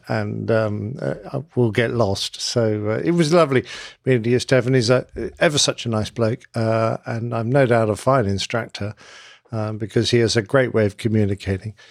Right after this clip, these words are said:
So, uh, it was a pleasure, and thanks very much indeed for making the effort to, uh, pop in, Stefan. Oh, and, and I didn't buy the meal, by the way.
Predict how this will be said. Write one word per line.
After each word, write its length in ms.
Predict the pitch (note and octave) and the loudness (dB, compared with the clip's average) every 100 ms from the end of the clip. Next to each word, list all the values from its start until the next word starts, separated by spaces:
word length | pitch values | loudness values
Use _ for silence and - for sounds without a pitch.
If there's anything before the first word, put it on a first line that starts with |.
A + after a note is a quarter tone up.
| - _ | -20 _
So, 460 | - A#2+ A2+ A2 A2 | -2 2 2 0 0
uh, 180 | G#2+ - | 0 0
it 60 | |
was 140 | A2+ G#2+ | 0 0
a 40 | |
pleasure, 520 | - C3 A2 G2 F#2 - | 2 2 2 0 -2 -2
and 300 | A2+ G#2+ G2+ | -2 -2 0
thanks 260 | A#2+ G#2 | -2 0
very 200 | - B2 | 0 2
much 200 | A#2 A2 | 2 0
indeed 280 | A#2 A2 A2 | 2 2 2
for 80 | A2+ | 0
making 300 | A2+ G#2 A#2+ | 0 0 0
the 80 | A#2 | 0
effort 340 | A2 G#2+ - | 0 -4 -6
to, 400 | - A#2+ A2+ A#2 | -4 -2 0 0
uh, 120 | A2+ A2 | 0 0
pop 340 | - B2 - | -2 -4 -4
in, 180 | - A#2 | -8 -8
Stefan. 460 | - G#2 F#2+ - C3 _ - | -10 -12 -14 -18 -20 _ 0
Oh, 200 | E3+ F#3 | 2 4
and, 340 | D#3+ C#3+ D3 - | 2 2 -2 0
and 200 | D3 C#3+ | 2 4
I 160 | C3 E3+ | 4 4
didn't 300 | C#3+ G#2+ A2+ | 4 0 0
buy 200 | A2 A2 | 2 2
the 140 | A2+ | 2
meal, 360 | A#2+ C3+ A2 G2 | 2 4 2 0
by 260 | F#2 G#2+ G2 | 2 2 2
the 120 | G2+ | 2
way. 320 | G2+ A2 | 2 2